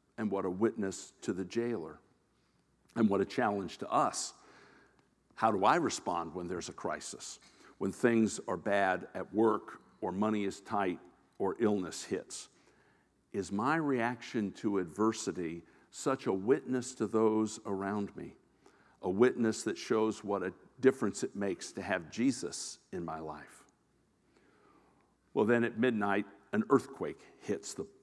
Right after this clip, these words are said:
prison doors fly open, their chains come loose. The jailer wakes up, seeing the doors open, he assumes that his prisoners have escaped. Now, when Roman prisoners escaped, the guards were liable for the punishment that the prisoners would have received.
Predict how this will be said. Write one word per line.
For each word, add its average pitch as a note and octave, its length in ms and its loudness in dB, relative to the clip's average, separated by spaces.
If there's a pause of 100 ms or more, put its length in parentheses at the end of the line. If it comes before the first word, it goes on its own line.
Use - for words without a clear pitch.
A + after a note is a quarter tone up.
(140)
prison G#2+ 340 6
doors A2 380 8
fly G#2 340 4
open, D3 400 4
their F#2 160 -2
chains A#2 800 -2
come G2 300 -2
loose. - 400 -6 (800)
The F#2 80 -8
jailer B2+ 400 10
wakes A2+ 380 4
up, - 320 2 (100)
seeing B2+ 460 0
the G2+ 100 -2
doors C3+ 500 4
open, C3+ 300 2
he A#2 160 0
assumes D3 760 2
that A#2+ 180 4 (180)
his A#2 340 6
prisoners A#2+ 580 2
have B2 120 0
escaped. B2+ 600 -2 (920)
Now, A#2 100 2
when G#2+ 180 4
Roman C#3+ 380 8
prisoners G2+ 640 2
escaped, A2+ 540 2
the G#2+ 80 -4
guards C3+ 540 4
were A2 120 0
liable A2 460 4
for G#2+ 180 0
the G2 120 0
punishment A#2 760 0
that A2+ 140 -4
the A#2+ 80 -8
prisoners A2+ 640 -4
would G2 160 -4
have F#2+ 140 -4
received. G2+ 720 -2